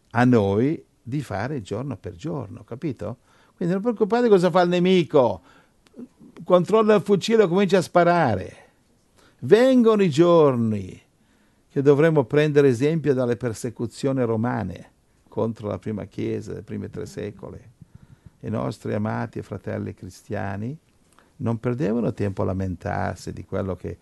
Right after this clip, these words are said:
il diavolo, il capo del governo, gli anticristi, i posseduti stanno facendo, o gli imperatori, ma si davano da fare invece.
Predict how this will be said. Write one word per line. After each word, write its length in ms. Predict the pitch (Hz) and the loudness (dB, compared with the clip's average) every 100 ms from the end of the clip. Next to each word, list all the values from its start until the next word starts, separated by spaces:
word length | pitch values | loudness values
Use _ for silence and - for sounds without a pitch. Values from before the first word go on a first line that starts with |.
| _ _ | _ _
il 200 | - 101 | -8 -6
diavolo, 800 | 98 101 98 107 117 107 98 95 | -4 -2 0 0 0 0 -2 -4
il 80 | 90 | -4
capo 260 | - 113 110 | -4 -2 0
del 200 | 101 101 | 0 -2
governo, 800 | 101 95 101 113 113 104 104 98 | -2 -2 -2 0 0 -2 -4 -2
gli 100 | 104 | -2
anticristi, 960 | 107 104 101 104 117 127 101 - 101 - _ | -2 -4 -6 -4 -2 -2 -4 -6 -8 -10 _
i 140 | - 120 | -4 -4
posseduti 800 | 110 123 113 - 110 120 113 101 | 0 0 0 -2 0 0 0 -4
stanno 320 | - 104 107 | -6 -4 -4
facendo, 840 | 92 92 - 92 90 85 - - - _ _ _ _ _ _ _ | -6 -8 -6 -8 -8 -12 -16 -18 -20 _ _ _ _ _ _ _
o 100 | - | -10
gli 80 | 101 | -8
imperatori, 720 | 95 98 95 90 101 92 85 - _ - _ _ _ _ | -6 -4 -6 -4 -4 -4 -10 -18 _ -20 _ _ _ _
ma 340 | - 147 208 247 _ _ _ _ _ _ _ _ _ | -4 -2 -2 -4 _ _ _ _ _ _ _ _ _
si 220 | - 127 | -8 -4
davano 340 | 104 104 135 | -4 -4 -6
da 100 | 147 | -8
fare 380 | - - 92 95 | -10 -10 -10 -14
invece. 520 | 85 90 104 - 113 | -18 -20 -20 -20 -20